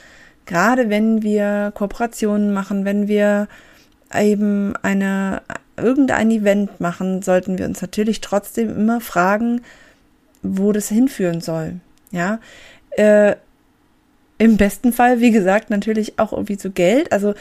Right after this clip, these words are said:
kein Mensch würde auf die Idee kommen, einen Online-Kurs einfach mal so rauszugeben. Also ja, es werden auch mal Online-Kurse einfach mal so rausgegeben.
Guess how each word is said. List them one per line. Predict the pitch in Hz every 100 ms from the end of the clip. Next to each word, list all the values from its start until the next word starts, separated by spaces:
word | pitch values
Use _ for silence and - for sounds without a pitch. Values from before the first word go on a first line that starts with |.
| - -
kein | - 208
Mensch | 226 202
würde | 208 202
auf | 190
die | 190
Idee | 175 208
kommen, | 220 208 202
einen | 175 185
Online-Kurs | - 214 254 190 190 185 -
einfach | 170 180 196 180 - - - _ -
mal | 180 180 180 175
so | 185 208
rauszugeben. | 226 214 220 220 - 226 226 240 285 339 -
Also | 180 165 - _ _ -
ja, | 78 160 233 - -
es | -
werden | 180 196
auch | -
mal | 190 -
Online-Kurse | 196 214 208 208 202 196 190 -
einfach | 170 180 180 185
mal | 170
so | 180 185
rausgegeben. | 202 214 - 214 233 233